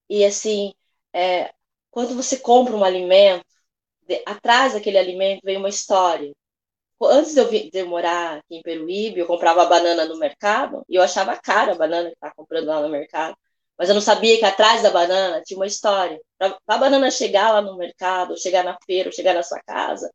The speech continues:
tem toda uma história atrás. E, assim, então valoriza o agricultor, porque sem o agricultor não tem alimento, não tem alimento. E nós moramos numa área tão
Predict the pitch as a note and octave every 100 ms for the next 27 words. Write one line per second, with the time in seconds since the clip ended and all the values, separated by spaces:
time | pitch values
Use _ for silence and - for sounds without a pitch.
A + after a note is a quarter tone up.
0 | _ _ _ _ _ C4 B3 D4+ D#4+ C4+
1 | A#3 - F#3 F3+ E3+ E3+ D3 C#3 - _
2 | _ _ _ _ _ _ _ _ _ G3+
3 | G#3 G#3 A3 G#3+ G#3+ A#3+ A#3+ A#3+ B3+ B3
4 | C4+ B3+ G#3+ F#3+ F3 _ _ F#3 F3 D#3+
5 | _ _ _ _ _ F#3+ - B3 A#3+ G#3+
6 | - - G#3+ A3+ A3 G#3 G#3 G3+ F#3+ _
7 | F#3 F#3+ A#3 G#3+ D3+ A2 - _ _ _
8 | _ _ _ _ _ _ - G#3 G#3 G#3
9 | G#3+ G#3+ G#3+ A3 G#3+ G#3+ G3 G3 G3+ G3+
10 | A3